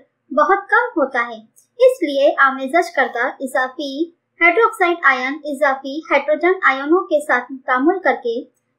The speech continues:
पानी का सालिमा तैयार होता है और मुनहिल पानी में हल हो जाते हैं। इस तब्दीली को हम इस मसावत के जरिए जाहिर कर सकते हैं। H plus Cl plus Na plus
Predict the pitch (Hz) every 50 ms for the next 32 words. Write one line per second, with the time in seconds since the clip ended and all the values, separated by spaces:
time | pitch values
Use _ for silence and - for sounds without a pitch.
0 | _ - - 294 294 339 466 480 - - 330 330 330 349 285 254 240 247 247 247
1 | 269 320 311 - 240 220 233 254 277 349 - - - 294 254 - - 233 226 233
2 | 226 - - - 277 339 403 381 320 294 269 247 254 247 247 269 339 339 _ _
3 | _ _ _ - 302 285 294 339 427 415 359 320 330 330 330 381 392 381 381 311
4 | 277 269 269 240 220 214 - 247 247 254 285 339 - 415 415 - - 311 262 262
5 | - 262 240 240 233 233 - 262 269 311 370 370 - _ _ _ _ _ _ _
6 | _ _ _ _ _ _ - 330 349 370 - - _ _ _ _ _ _ _ _
7 | _ _ _ _ - - 508 523 - - 370 339 339 349 311 311 302 294 294 -
8 | 311 302 254 277 269 262 269 285 285 254 - 254 226 233 311 403 392 - - 508
9 | 480 466 - 339 - - - 262 254 240 247 196 190 - _ _ _ _ _ _
10 | _ _ _ _ - 320 381 - - - - - 277 254 226 240 - - 381 370
11 | 381 392 - 240 247 233 233 247 262 _ - 302 311 359 359 - - - - 277
12 | 262 262 277 - 262 254 254 262 - - 339 339 349 339